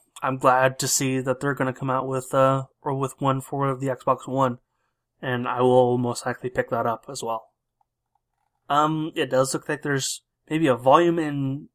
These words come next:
channel control, like an up, channel up, channel down, uh, volume controls. I, I don't know, 'cause, you know, there is T V support for the Xbox One, but, uh, there's no numbers on the remote. It looks,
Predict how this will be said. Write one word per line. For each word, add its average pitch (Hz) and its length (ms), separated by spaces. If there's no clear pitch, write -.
channel 190 380
control, 214 520
like 165 220
an 143 140
up, - 180
channel 147 300
up, 143 140
channel 139 200
down, 156 380
uh, 139 120
volume 147 260
controls. 175 360
I, - 60
I 143 140
don't 151 160
know, 143 300
'cause, 123 240
you 120 80
know, 110 180
there 127 180
is 135 160
T 151 140
V 147 140
support 175 520
for - 60
the 139 100
Xbox 127 360
One, 156 400
but, 131 260
uh, 123 300
there's 131 180
no 175 120
numbers 143 500
on 131 100
the 123 60
remote. 123 380
It 156 60
looks, 262 400